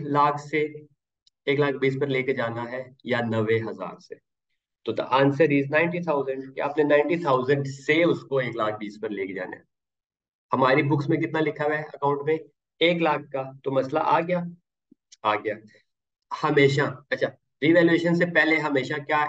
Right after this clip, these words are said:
एक entry करनी है कि asset को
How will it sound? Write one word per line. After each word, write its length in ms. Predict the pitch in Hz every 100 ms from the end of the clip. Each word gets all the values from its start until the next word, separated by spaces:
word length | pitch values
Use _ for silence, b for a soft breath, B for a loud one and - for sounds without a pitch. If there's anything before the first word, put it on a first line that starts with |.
| 147
एक 160 | 147 147
entry 280 | 143 143
करनी 340 | 143 139 135 135
है 140 | 143 170 - _ _ _ _ _ _ _ -
कि 180 | 139 139
asset 380 | 135 131 147 143
को 180 | -